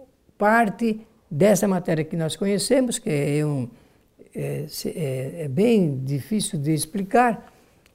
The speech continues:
mas que a gente sabe que ele é usado pelo espírito. Então, o espírito se liga com o corpo físico através do seu perispírito. Vou repetir.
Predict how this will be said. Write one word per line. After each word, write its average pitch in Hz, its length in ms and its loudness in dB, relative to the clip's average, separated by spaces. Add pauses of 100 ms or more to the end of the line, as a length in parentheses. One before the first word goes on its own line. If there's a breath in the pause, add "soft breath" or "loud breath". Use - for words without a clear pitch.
mas 214 420 6
que 233 140 6
a 214 60 10
gente 214 220 4
sabe 214 360 4
que 220 140 -2
ele 208 180 8
é 196 160 4
usado 208 640 6
pelo 208 540 4
espírito. 170 680 0 (260 soft breath)
Então, 185 200 4
o 196 40 8
espírito 165 720 4 (460)
se - 260 -2
liga 165 400 4
com 151 180 -2
o 139 60 -2
corpo 156 280 -4
físico 214 600 2
através 165 540 0
do 170 120 -4
seu 196 260 -2
perispírito. 175 800 -4 (400)
Vou 185 100 2
repetir. 180 560 -2